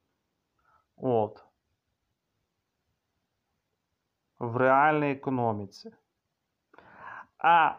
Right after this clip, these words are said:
віртуально на якійсь рекламі ви багато в рекламному цьому кабінеті, як, як вам показував, ті нещасних сто доларів,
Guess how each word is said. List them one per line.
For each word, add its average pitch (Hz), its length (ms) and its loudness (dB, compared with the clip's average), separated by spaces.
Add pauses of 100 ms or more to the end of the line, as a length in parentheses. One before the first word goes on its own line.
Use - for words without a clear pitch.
(100)
віртуально 185 1500 2 (880)
на 135 180 -2
якійсь 170 540 -4
рекламі 156 640 0
ви 127 140 -4
багато 131 720 0
в 110 80 -10
рекламному 120 640 -2
цьому 123 320 -6
кабінеті, 156 640 -6
як, 135 280 -6
як 120 360 -6
вам 117 340 -8
показував, 110 800 -6 (200)
ті 113 260 -12 (500)
нещасних 120 840 -4 (720)
сто - 260 -12
доларів, 135 720 -2